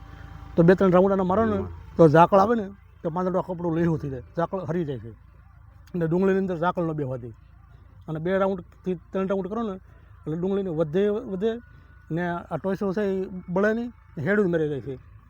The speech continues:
Speaker 1: તો અમે તો ખેડૂત મિત્રો આવા અવ-, અવારનવાર વીડિયો બનાવશું, પણ તમને ખૂબ ફાયદો થાય એ જ અમારી ગણતરી છે. એનું કારણ છે કે જેટલો ખેડૂત ભાઈઓને ફાયદો થાય એટલું ઉત્પાદનમાં વધારો થાય છે.
Speaker 2: ના, બરાબર છે.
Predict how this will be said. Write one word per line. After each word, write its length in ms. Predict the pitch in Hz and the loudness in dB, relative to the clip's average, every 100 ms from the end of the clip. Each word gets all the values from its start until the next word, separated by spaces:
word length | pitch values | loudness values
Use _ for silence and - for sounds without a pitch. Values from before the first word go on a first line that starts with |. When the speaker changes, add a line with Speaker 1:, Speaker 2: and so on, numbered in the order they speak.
| - - - - - - - - - | -20 -20 -20 -20 -20 -20 -20 -16 4
Speaker 1:
તો 60 | 185 | 6
અમે 140 | 214 | 6
તો 80 | 247 | 2
ખેડૂત 220 | 233 240 | 0 -2
મિત્રો 220 | 226 254 | -2 2
આવા 280 | 226 220 220 | 4 4 4
અવ-, 280 | 214 214 220 | 2 -2 0
અવારનવાર 440 | 196 214 214 208 | 0 0 -2 -2
વીડિયો 220 | 190 208 185 | -4 -6 -6
બનાવશું, 520 | 190 226 196 220 214 _ - - | -6 -8 -8 -12 -12 _ -18 -12
પણ 80 | 165 | -8
તમને 500 | 196 208 208 208 226 254 _ _ _ _ _ _ - | -4 -2 -2 -4 -8 -16 _ _ _ _ _ _ -8
ખૂબ 300 | 202 226 208 - _ _ - | -2 -2 -2 -16 _ _ -6
ફાયદો 240 | 202 220 | -4 -2
થાય 140 | 196 233 | -2 -2
એ 140 | 220 | -2
જ 60 | 214 | -4
અમારી 220 | 202 185 | -2 -4
ગણતરી 320 | 185 185 175 | -4 -6 -6
છે. 380 | 180 202 170 - _ _ _ - | -6 -6 -8 -14 _ _ _ -10
એનું 140 | 185 | -8
કારણ 260 | 190 202 233 | -4 -4 -2
છે 240 | 196 214 202 _ _ _ _ _ _ - | -4 -6 -8 _ _ _ _ _ _ -8
કે 60 | |
જેટલો 380 | 147 185 233 233 | -6 -4 -2 -2
ખેડૂત 340 | 196 - 202 190 | -2 -6 -6 -4
ભાઈઓને 540 | 196 214 208 202 214 | -4 -4 -6 -8 -8
ફાયદો 300 | 175 208 196 | -6 -4 -4
થાય 340 | 180 214 180 175 _ _ _ _ _ _ _ _ _ - | -4 -4 -4 -14 _ _ _ _ _ _ _ _ _ -12
એટલું 220 | 170 185 | -8 -8
ઉત્પાદનમાં 380 | 185 190 190 170 | -6 -6 -6 -4
વધારો 240 | 170 165 | -2 -4
થાય 180 | 127 127 | -6 -10
છે. 180 | 107 107 _ _ _ | -12 -20 _ _ _
Speaker 2:
ના, 100 | 90 | -20
બરાબર 360 | 90 107 92 147 | -16 -18 -16 -18
છે. 120 | 127 | -18